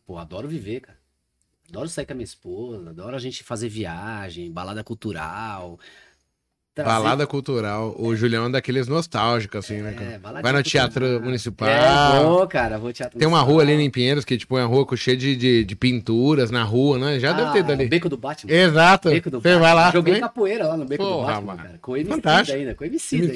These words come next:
Speaker 1: ainda.
Speaker 2: ainda?
Speaker 1: É, com o M C ainda. Tava lá no M C ainda. E, e foi muito legal esse, gravar esse vídeo aí.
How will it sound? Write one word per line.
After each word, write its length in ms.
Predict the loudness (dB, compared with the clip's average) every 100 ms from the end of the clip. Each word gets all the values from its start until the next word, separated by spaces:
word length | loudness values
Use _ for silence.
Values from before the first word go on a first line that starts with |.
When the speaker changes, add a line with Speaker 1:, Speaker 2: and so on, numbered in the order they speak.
| 0
Speaker 1:
ainda. 140 | 0
Speaker 2:
ainda? 120 | 2
Speaker 1:
É, 160 | 6 6
com 80 | 4
o 40 |
M 120 | -6 -8
C 260 | -12 -14
ainda. 220 | -12 -14 -12
Tava 220 | -12 -10
lá 120 | -8
no 80 | -8
M 120 | -10
C 160 | -10 -12
ainda. 160 | -12 -16 _ -20 -20 -20 -20 -20 -18 -6
E, 260 | -4 -2
e 40 | -2
foi 160 | 0
muito 180 | 0 0
legal 280 | -2 -2 -2
esse, 200 | -2 -4
gravar 300 | -4 -4 -4
esse 180 | -6 -8
vídeo 280 | -10 -10
aí. 140 | -12